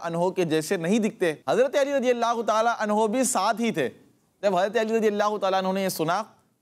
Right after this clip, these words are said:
तो आप बात सुनकर हंस पड़े और मुस्कुराने लगे। ये वाक़या हुआ था और ये मोहब्बत थी सैयदना अबू बकर सिद्दीक रज़ी अल्लाह ताला अन्हो की इमाम हसन रज़ी अल्लाह ताला अन्हो से। सुभान अल्लाह।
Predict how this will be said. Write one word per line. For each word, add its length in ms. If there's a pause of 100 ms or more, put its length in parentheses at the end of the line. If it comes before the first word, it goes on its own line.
तो 60
आप 420 (120)
बात 300
सुनकर 440 (400)
हंस 200
पड़े 240
और 160
मुस्कुराने 480
लगे। 240 (480)
ये 340 (280)
वाक़या 340
हुआ 180
था 140
और 100
ये 100
मोहब्बत 440
थी 180 (420)
सैयदना 280
अबू 120
बकर 200
सिद्दीक 280
रज़ी 160
अल्लाह 340
ताला 260
अन्हो 300
की 140
इमाम 320
हसन 360
रज़ी 180
अल्लाह 320
ताला 340 (380)
अन्हो 340
से। 180
सुभान 340
अल्लाह। 240